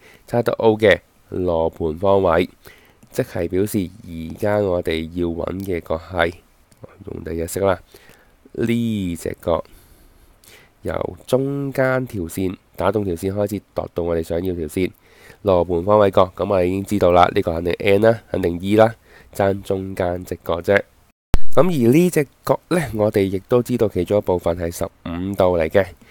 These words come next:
剩返我哋唔知嘅嘢其實就係三角形入面嗰隻角。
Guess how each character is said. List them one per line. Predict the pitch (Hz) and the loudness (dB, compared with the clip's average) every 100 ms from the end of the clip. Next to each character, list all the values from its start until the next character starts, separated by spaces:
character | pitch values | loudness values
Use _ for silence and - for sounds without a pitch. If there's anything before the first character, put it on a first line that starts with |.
| - _ - | -20 _ -2
剩 | 107 110 | -2 0
返 | 110 123 123 | 2 4 4
我 | 107 101 | 4 2
哋 | 92 - - | -2 -4 -10
唔 | 85 80 82 85 | -10 -10 -10 -12
知 | - 117 | -6 -4
嘅 | 120 110 101 90 | -4 0 0 2
嘢 | 87 85 85 | 0 0 -2
其 | - 85 87 | -4 -8 -8
實 | 85 85 85 _ | -8 -10 -12 _
就 | - 82 82 | -4 -2 -2
係 | 87 90 85 - _ _ _ _ _ | 0 2 2 -4 _ _ _ _ _
三 | - 117 110 107 107 110 | -6 -2 0 0 -4 -4
角 | - - | -4 -4
形 | - 80 | -6 -8
入 | 85 85 - | -6 -10 -6
面 | 90 85 | -8 -4
嗰 | 85 | -2
隻 | 95 | 0
角。 | 90 95 | 2 2